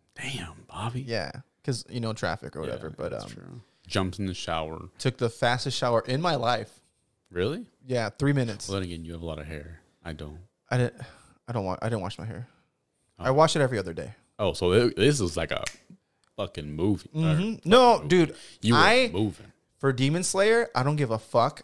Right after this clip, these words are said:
Speaker 2: I had to be there on time to
Speaker 1: Yeah,
Speaker 2: start,
Speaker 1: and
Speaker 2: see the
Speaker 1: the tickets
Speaker 2: beginning.
Speaker 1: were already purchased,
Speaker 2: Yeah.
Speaker 1: and we needed to be there by seven.
Speaker 2: Mm-hmm. Or seven ten. So the movie was at seven ten, but it doesn't really f-, officially start till, like, seven sixteen or whatever, right? 'Cause of trailers or whatever.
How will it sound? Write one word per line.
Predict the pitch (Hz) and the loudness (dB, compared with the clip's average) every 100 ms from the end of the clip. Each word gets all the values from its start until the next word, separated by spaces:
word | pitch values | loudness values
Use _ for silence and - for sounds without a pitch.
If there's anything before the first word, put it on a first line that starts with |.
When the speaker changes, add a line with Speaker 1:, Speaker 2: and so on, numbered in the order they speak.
| - | -6
Speaker 2:
I | 107 113 101 _ _ _ | -2 -2 -4 _ _ _
had | - - 147 | -8 -2 0
to | 127 | 2
be | 123 131 | 2 2
there | 123 | 2
on | 107 107 | 0 -2
time | 110 95 98 - | -4 -4 -6 -4
to | 135 | 0
Speaker 1:
Yeah, | 90 | 4
Speaker 2:
start, | 85 - | 4 4
Speaker 1:
and | 123 | 4
Speaker 2:
see | 151 | 4
the | 151 | 4
Speaker 1:
the | 131 | 4
tickets | 123 | 2
Speaker 2:
beginning. | 120 107 | 2 2
Speaker 1:
were | 104 | 0
already | 92 95 90 | 2 0 -4
purchased, | - 87 - 90 - 113 | -6 -6 -6 -10 -6 0
Speaker 2:
Yeah. | 104 76 | 0 0
Speaker 1:
and | 82 80 78 | -4 -10 -10
we | 82 | -6
needed | 82 82 | -4 -4
to | 76 | -6
be | 73 78 | -8 -6
there | 76 | -6
by | 71 73 | -8 -8
seven. | - 73 78 82 _ _ _ | -8 -10 -12 -16 _ _ _
Speaker 2:
Mm-hmm. | 147 147 143 120 113 - | -4 -2 -2 -4 -6 0
Or | 147 | 2
seven | 165 175 156 135 | 2 0 0 -2
ten. | 127 110 - | -4 -6 -6
So | - | -8
the | 139 | -4
movie | 175 220 | -2 -2
was | 196 | -2
at | 143 | -2
seven | 135 139 135 | -2 -4 -4
ten, | 123 120 | -4 -4
but | 113 - _ _ | -8 -10 _ _
it | - | -6
doesn't | 143 143 | -4 -2
really | 127 120 | -2 -4
f-, | - - _ _ - | -8 -20 _ _ -20
officially | 117 123 110 104 | -6 -4 -4 -4
start | 107 87 | -4 -4
till, | 95 | -4
like, | 80 | -4
seven | - 92 90 | -6 -6 -6
sixteen | - - - - - | -8 -10 -12 -12 -12
or | 64 | -8
whatever, | 80 53 64 | -8 -8 -8
right? | 58 - | -8 -8
'Cause | - | -10
of | 98 | -10
trailers | - 80 90 85 | -6 -6 -6 -8
or | 85 | -8
whatever. | 90 87 123 | -8 -8 -10